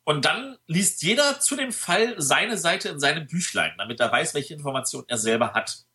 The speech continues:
Und es ist manchmal wirklich erschreckend wenig, wie viel Informationen man hat.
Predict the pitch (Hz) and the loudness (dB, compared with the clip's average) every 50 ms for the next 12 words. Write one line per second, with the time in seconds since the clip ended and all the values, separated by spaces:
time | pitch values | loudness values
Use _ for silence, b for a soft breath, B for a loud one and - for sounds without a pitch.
0 | _ b b b b b b b b b - 170 175 196 220 - - 208 202 208 | _ b b b b b b b b b 0 0 2 2 0 0 0 0 -2 0
1 | 190 202 - - 190 190 - 185 180 - - - - 160 160 - - - - - | 2 2 2 2 0 -2 -4 -4 -6 -6 -6 -4 -2 0 0 2 2 0 2 0
2 | 202 226 - - 220 214 196 160 147 143 151 202 294 381 - - 120 - - 127 | 0 -2 0 0 -2 -2 -2 -6 -8 -6 -4 -4 -4 -2 -2 -4 -4 -4 -4 -6
3 | - - - 127 120 117 120 110 104 104 104 - - 113 104 107 107 104 101 95 | -6 -6 -6 -6 -6 -6 -4 -2 -2 0 0 0 0 -2 -2 -4 -6 -6 -6 -6
4 | - - 98 - - - | -4 -2 -4 -2 -4 -6